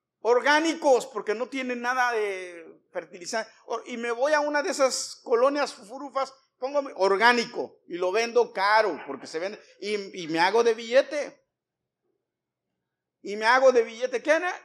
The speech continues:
Me hago, y voy con la gente en la casa, "¿Usted qué árbol de qué tiene? De duraznos, ¿de qué más? De esto, de eso". Se lo compro, co-, le compro el, el, el, el, la cosecha completa.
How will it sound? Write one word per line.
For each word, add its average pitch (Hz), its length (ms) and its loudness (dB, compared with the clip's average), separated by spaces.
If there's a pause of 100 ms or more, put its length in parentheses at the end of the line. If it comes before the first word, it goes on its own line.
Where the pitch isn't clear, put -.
Me 185 160 -2
hago, 254 200 2
y 220 140 -4
voy 240 240 6
con 294 160 -2
la 262 120 4
gente 262 280 -2
en 254 60 0
la 226 100 0
casa, 254 220 0
"¿Usted 320 260 -8
qué 440 80 -2
árbol 285 300 4
de 240 100 0
qué 233 80 4
tiene? 202 320 -2
De 180 100 -6
duraznos, 185 400 -8
¿de 170 120 -12
qué 247 100 -4
más? 202 220 -6 (200)
De 214 140 2
esto, 247 240 2
de 220 60 0
eso". 202 180 -6
Se 208 220 -2
lo 196 120 0
compro, 247 400 -2 (360)
co-, 185 260 -8
le 180 380 -6
compro 254 500 -2 (340)
el, 185 220 -2
el, 180 380 -6
el, 165 640 -12
el, 156 420 -8
la 165 240 -4
cosecha 269 500 -2
completa. 190 560 -4